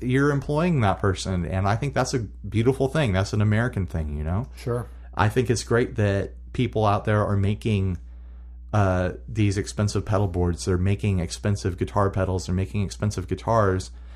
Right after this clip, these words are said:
Speaker 1: and they're making a living doing it. I think that's awesome.
Speaker 2: Yeah, don't, don't think, th-, you know, this isn't, pedalboard vanity isn't about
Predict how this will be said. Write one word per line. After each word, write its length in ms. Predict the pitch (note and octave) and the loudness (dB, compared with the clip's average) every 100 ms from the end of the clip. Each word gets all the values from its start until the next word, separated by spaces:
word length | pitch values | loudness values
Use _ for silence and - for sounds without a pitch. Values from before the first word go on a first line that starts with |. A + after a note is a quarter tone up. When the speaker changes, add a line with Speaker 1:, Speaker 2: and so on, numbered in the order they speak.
| - - - | -18 -14 0
Speaker 1:
and 220 | A2 G#2+ | 4 6
they're 80 | G#2+ | 4
making 300 | A2+ A#2+ C#3 | 2 0 0
a 40 | |
living 260 | C3 C3+ C#3+ | 0 2 2
doing 220 | D3 D#3+ | 2 2
it. 80 | E2+ | 0
I 100 | D2+ | 0
think 160 | G#2 C3 | 0 0
that's 200 | A#2+ - | 0 0
awesome. 400 | B2 C3+ - D#2+ - | -2 -2 -4 -8 -2
Speaker 2:
Yeah, 140 | F#3+ E3 | 2 4
don't, 320 | G3+ G#3 E3+ - | 6 4 2 0
don't 240 | G3 G#3 | 2 4
think, 260 | G#3 G3+ - | 4 2 0
th-, 140 | D#3 - | -8 -2
you 80 | E3+ | 2
know, 160 | D#3 C#3+ | 4 4
this 260 | C#3+ D#3+ G3 | 4 2 2
isn't, 380 | F3+ E3 C#3+ - - - - - - - - | 4 4 2 -2 -14 -16 -16 -16 -16 -16 4
pedalboard 380 | G3 G#3 F#3 E3 | 8 8 8 8
vanity 420 | D3 D3 D#3 D3 | 6 6 6 6
isn't 200 | C3+ B2+ | 6 6
about 480 | B2+ A#2+ A#2 A2+ G#2 | 4 6 6 4 0